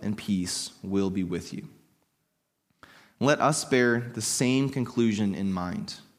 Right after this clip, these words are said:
as we seek to deal with weaknesses, with suffering, with disunity, with sin. Armed with the ministry of the new covenant, with the glorious truth of our justification in Christ,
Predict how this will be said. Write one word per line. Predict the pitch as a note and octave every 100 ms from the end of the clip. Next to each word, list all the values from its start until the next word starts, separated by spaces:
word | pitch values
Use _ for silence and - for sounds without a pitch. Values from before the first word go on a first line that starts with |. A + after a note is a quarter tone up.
| _ _
as | - A2+
we | A#2 E3+
seek | F#3+ F3+ D#3
to | -
deal | A#2 A#2+
with | A2 G#2+ G2
weaknesses, | A#2 A2 G2 F#2 - - - - _ _ _ _ _ -
with | A#2
suffering, | - C3+ - G#2 E2 - - _ - _ -
with | A2+ A2
disunity, | G#2+ C3+ - A#2 G2+ F2 E2+ - - _ _ -
with | G#2 -
sin. | - A#2+ E2 - - _ _ _ - _ _ _ _ -
Armed | B2 D#3+ E3+
with | D3
the | B2+
ministry | B2+ C#3 E3+ E3 F3+ F3
of | C3
the |
new | B2 C3+
covenant, | - A#2 F#2 F2 G#2+ - - -
with | B2
the | D3
glorious | C3 D3+ F#3+ G3+ G3
truth | - F#3+ F3 F3
of | B2+
our | A2+
justification | D#3 E3 - E3 E3 D3+ C#3 D3+ C#3
in | B2
Christ, | - G2 F2+ -